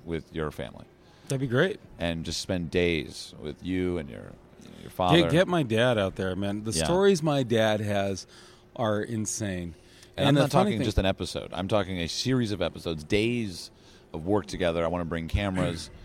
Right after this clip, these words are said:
Speaker 2: <clears throat>
Speaker 1: and I, I want to create the definitive understanding
Speaker 2: Yeah.
Speaker 1: of this mark.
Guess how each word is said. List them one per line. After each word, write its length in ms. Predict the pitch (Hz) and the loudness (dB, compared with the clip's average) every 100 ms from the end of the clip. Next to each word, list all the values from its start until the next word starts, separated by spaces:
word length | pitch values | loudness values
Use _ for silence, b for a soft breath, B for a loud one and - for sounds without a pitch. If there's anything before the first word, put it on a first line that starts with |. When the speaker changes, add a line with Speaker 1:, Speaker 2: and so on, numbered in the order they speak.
| B | B
Speaker 2:
<clears throat> 220 | B - | B -12
Speaker 1:
and 280 | 85 85 73 - | -10 -8 -12 -8
I, 100 | 92 90 - | -6 -6 -6
I 100 | 90 | -4
want 240 | 92 107 92 | 0 -2 -2
to 100 | 95 | -4
create 300 | 98 92 - | -2 -2 -2
the 60 | |
definitive 680 | 80 85 107 98 - 78 67 - - B B | -8 -6 -4 -4 -4 -8 -8 -18 -20 B B
understanding 640 | 110 104 92 92 85 - - - - - | -4 -2 -2 -2 -2 -6 -16 -20 -18 -2
Speaker 2:
Yeah. 200 | 143 107 | 0 0
Speaker 1:
of 100 | 80 | 0
this 420 | 87 - - - - | -4 -4 -8 -10 -16
mark. 400 | - 87 80 - | -2 2 2 -2